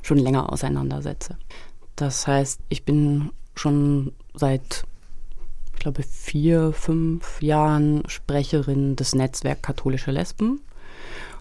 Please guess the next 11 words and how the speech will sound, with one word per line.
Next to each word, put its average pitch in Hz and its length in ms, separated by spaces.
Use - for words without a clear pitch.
Also 135 320
das 135 260
heißt, - 440
äh, 135 360
dass 135 160
ich 139 80
mich 139 160
in 135 160
dem 143 260
Sinne 139 460
schon 143 400